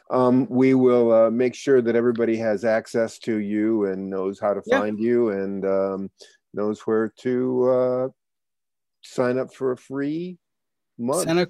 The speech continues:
Speaker 2: Santa Cruz will be the promo code, and
Speaker 1: There you
Speaker 2: people can
Speaker 1: go.
Speaker 2: do that. Yeah.
Speaker 1: Thank
Speaker 2: Okay.
Speaker 1: you, thank you so much.
Speaker 2: All right.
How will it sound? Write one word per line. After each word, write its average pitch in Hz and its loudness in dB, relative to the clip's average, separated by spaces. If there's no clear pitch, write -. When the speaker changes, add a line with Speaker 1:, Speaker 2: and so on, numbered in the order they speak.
Speaker 2:
Santa 190 -2
Cruz 196 -2
will 180 -2
be 170 0
the 160 -6
promo 156 -4
code, 123 -12
and 131 -8
Speaker 1:
There 120 4
you 135 0
Speaker 2:
people 127 0
can 151 2
Speaker 1:
go. 127 -2
Speaker 2:
do 147 -6
that. 123 -10
Yeah. 147 -8
Speaker 1:
Thank 143 4
Speaker 2:
Okay. 233 4
Speaker 1:
you, - 0
thank 156 2
you 156 0
so 151 2
much. 143 -2
Speaker 2:
All 202 4
right. 269 4